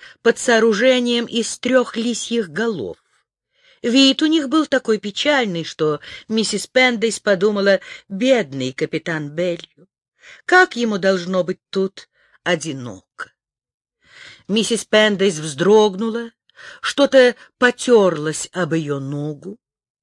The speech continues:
Это был всего только большой бульдог. Она наклонилась, стала гладить его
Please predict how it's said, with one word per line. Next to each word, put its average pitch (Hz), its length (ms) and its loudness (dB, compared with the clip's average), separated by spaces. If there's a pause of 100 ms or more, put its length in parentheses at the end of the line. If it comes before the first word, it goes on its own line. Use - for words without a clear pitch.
(300)
Это 269 300 0
был 311 320 0 (220)
всего 277 320 -2
только 320 320 0
большой 220 480 -2
бульдог. 190 760 -8 (600)
Она 196 260 4
наклонилась, 196 800 0
стала 160 360 -4
гладить 185 640 0
его 208 320 -2